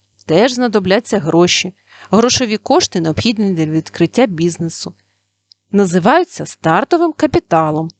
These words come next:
На нього ти зможеш спочатку купити товар або техніку, або те, з чого ти свій товар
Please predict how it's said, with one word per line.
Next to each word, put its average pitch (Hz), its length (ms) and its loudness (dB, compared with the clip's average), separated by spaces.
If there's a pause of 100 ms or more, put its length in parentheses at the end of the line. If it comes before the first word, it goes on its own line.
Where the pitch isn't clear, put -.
(120)
На 165 200 2
нього 190 300 2
ти 302 140 -2
зможеш 262 420 -2
спочатку 190 560 -4
купити 156 580 -6
товар 269 460 2
або 294 220 0
техніку, 311 640 -2 (340)
або 165 260 -2
те, 302 360 0 (100)
з - 160 -10
чого 254 320 0
ти 185 160 -8
свій 180 220 -4
товар 175 440 -2